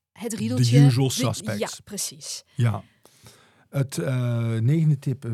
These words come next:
Speaker 2: m-, meer doen begint soms met minder werken. Ehm,
Speaker 1: Dat is die werkweek waar hij het dan over had. Van,
Speaker 2: Ja.
Speaker 1: je hoeft geen zestig uur en vijfendertig krijg je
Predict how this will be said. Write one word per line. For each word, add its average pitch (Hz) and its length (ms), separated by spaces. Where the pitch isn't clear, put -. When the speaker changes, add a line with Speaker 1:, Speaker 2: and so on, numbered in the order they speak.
Speaker 2:
m-, 117 200
meer 127 540
doen 120 400
begint 113 360
soms 110 260
met 101 200
minder 127 380
werken. 117 480
Ehm, 101 420
Speaker 1:
Dat 98 120
is - 160
die 214 120
werkweek 202 540
waar 202 120
hij 196 140
het 202 100
dan 190 80
over 190 180
had. - 260
Van, - 120
Speaker 2:
Ja. 123 60
Speaker 1:
je 190 60
hoeft 202 160
geen 226 160
zestig 208 420
uur 208 360
en 202 100
vijfendertig 190 680
krijg 180 320
je 196 140